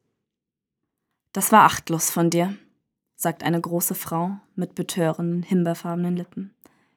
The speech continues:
Sie hält ihm das Display ihres Smartphones hin. Neuer Fund in Deir el-Bahari. Sie lehnt an der Wand.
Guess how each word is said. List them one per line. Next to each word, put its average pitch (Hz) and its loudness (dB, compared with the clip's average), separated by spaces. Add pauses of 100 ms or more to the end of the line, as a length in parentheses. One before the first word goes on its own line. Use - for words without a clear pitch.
Sie - 4
hält 214 6
ihm 202 4
das 196 2
Display 185 -2
ihres 185 -2
Smartphones 165 -2
hin. 180 -6 (560)
Neuer 180 6
Fund 190 -4
in 170 -4
Deir 165 -2
el-Bahari. 175 -8 (1040)
Sie 190 4
lehnt 170 4
an 175 0
der 165 0
Wand. 175 -6